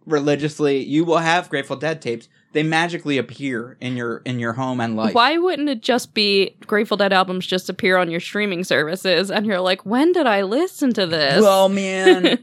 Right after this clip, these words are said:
Speaker 2: <laughs>
Speaker 1: the live stuff is the good stuff,
Speaker 2: Mm-hmm.
Speaker 1: and you have to trade the tapes.
Speaker 2: Do now.
Speaker 1: <laughs>
Speaker 2: All right, so
Speaker 1: So I, I, I think we've covered it.
Speaker 2: Well,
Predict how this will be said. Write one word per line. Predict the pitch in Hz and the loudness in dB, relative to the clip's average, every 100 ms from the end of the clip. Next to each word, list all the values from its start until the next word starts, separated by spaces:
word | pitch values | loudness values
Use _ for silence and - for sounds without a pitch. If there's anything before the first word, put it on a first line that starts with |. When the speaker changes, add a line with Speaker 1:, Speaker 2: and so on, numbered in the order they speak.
| 330 | -6
Speaker 2:
<laughs> | - | -10
Speaker 1:
the | 143 170 | -10 -6
live | 175 156 156 160 160 | -2 0 0 -2 -4
stuff | - 156 143 147 | -6 -2 -4 -4
is | 139 | -10
the | 131 | -10
good | 135 113 143 151 156 | -10 -4 0 2 0
stuff, | - - 160 147 185 | -6 -8 -4 -2 0
Speaker 2:
Mm-hmm. | 240 214 175 196 220 _ _ - | -2 -2 -4 -8 -8 _ _ -8
Speaker 1:
and | 139 131 - - _ _ - | -6 -6 -12 -20 _ _ -18
you | 139 165 | -2 2
have | 180 180 | 2 0
to | - | -8
trade | 123 151 143 123 | -8 -4 -4 -4
the | |
tapes. | 120 135 117 - - - - - - _ _ _ - - - - | -10 -8 -10 -12 -16 -14 -14 -16 -20 _ _ _ -20 -20 -20 -6
Speaker 2:
Do | 247 247 247 240 233 226 - | -2 0 -2 0 0 -2 -2
now. | 226 226 220 220 - - 339 - 381 | 2 4 6 6 4 2 0 2 2
Speaker 1:
<laughs> | - - - - - - | 2 0 -2 -4 -6 0
Speaker 2:
All | 190 | 2
right, | 165 110 - | 2 -4 -8
so | - - 233 220 214 208 _ _ _ | -2 6 8 8 4 0 _ _ _
Speaker 1:
So | - - - | -10 -6 0
I, | 156 156 | 0 -2
I, | - 151 _ _ _ | -8 -12 _ _ _
I | - | -14
think | 127 180 147 | -8 -8 -6
we've | 107 | -8
covered | - 117 104 - | -4 -6 -6 -12
it. | - - _ _ _ _ _ _ _ | -14 -20 _ _ _ _ _ _ _
Speaker 2:
Well, | - 226 220 208 208 202 | 0 4 6 6 2 -4